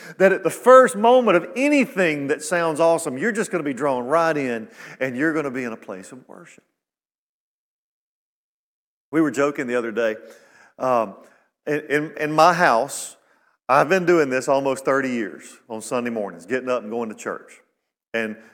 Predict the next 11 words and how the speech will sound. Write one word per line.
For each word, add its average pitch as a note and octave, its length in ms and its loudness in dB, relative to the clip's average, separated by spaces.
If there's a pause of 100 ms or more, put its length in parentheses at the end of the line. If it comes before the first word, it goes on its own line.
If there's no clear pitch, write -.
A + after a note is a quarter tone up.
(180)
for C3 280 2
eighteen F3 420 0
or D#3 100 0
nineteen E3 440 0
of B2+ 100 -4
those A#2 260 -2
years A2+ 280 -6
now, A#2 200 -2
we've B2+ 220 -6
had A#2 320 -4
kids. G#2 560 -6